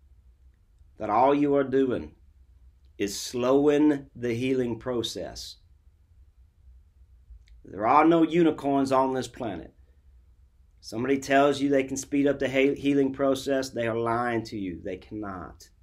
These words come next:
Human beings heal at a specified rate. But what we can do is remove the man-made obstacles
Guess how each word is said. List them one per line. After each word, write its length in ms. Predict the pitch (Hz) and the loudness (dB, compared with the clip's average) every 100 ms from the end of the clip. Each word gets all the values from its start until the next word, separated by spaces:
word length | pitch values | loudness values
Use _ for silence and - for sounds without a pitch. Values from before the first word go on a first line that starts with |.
| _ _ _ _ - - - _ _ _ - - | _ _ _ _ -20 -20 -20 _ _ _ -20 -12
Human 340 | 120 117 127 | -4 0 0
beings 440 | 127 131 127 127 120 | 2 2 2 0 -6
heal 600 | - 123 131 127 127 127 - - _ - - | -6 0 2 2 0 -6 -20 -20 _ -20 -20
at 120 | - | -16
a 40 | |
specified 680 | - - 107 110 - 110 107 | -12 -8 -6 -8 -6 -4 -2
rate. 380 | 110 107 95 - - _ _ _ _ - - - _ - - - | -2 -4 -4 -10 -20 _ _ _ _ -20 -20 -20 _ -20 -20 -20
But 100 | - | -16
what 300 | 82 107 117 | -8 -4 -2
we 200 | 131 143 | 2 2
can 480 | 135 151 165 170 135 | 2 4 6 6 6
do 260 | 113 101 - - _ _ - _ _ _ _ - _ _ _ - - - | 2 -2 -4 -18 _ _ -20 _ _ _ _ -20 _ _ _ -20 -20 -16
is 180 | 92 | -12
remove 840 | 101 101 113 147 160 175 185 175 113 | -8 -2 4 8 10 12 10 6 -2
the 80 | |
man-made 680 | 101 107 131 151 156 156 156 | -2 0 4 6 8 8 6
obstacles 840 | 139 127 - - - - - - | 6 6 2 -10 -18 -20 -20 -20